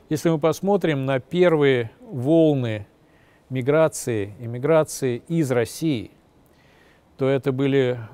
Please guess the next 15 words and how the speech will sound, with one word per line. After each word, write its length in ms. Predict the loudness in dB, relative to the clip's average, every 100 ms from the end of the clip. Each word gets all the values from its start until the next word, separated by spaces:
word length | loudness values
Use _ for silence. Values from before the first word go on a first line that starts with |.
| -12
волны, 1000 | -10 -6 0 4 4 2 0 0 -2 -4 -14
э, 640 | -8 -4 -2 0 0 -2 -4 -6
людей, 720 | -2 -2 0 0 0 -2 -10 -20 _ _ _ _ _ _ _ _ _ _
которые 720 | -4 0 2 4 6 4 2 -2 _ _ _ -12 -4
либо 640 | 0 2 2 2 0 -4 -18 _ _ _ _ _ _ _ _ -6
вырывались 720 | 0 2 4 4 2 -2 -4
из 240 | -6 -6 -4
ада, 420 | -2 0 -2 -8 -12 -20 _ _ _ _ _ _ _ _ _ _ _ _ _ _ _ _
как 180 | -4 -2
белая 420 | 2 2 2 -2
эмиграция, 640 | -6 -4 -4 -4 -10 -20 -20 _ _ _ _ _ _ _ _ _ _ _ _
пытавшаяся 640 | -4 0 0 0 -6 -4 -2
вырваться 460 | 0 -2 -4 -6
из 260 | -8 -8 -12
этого 400 | -12 -8 -8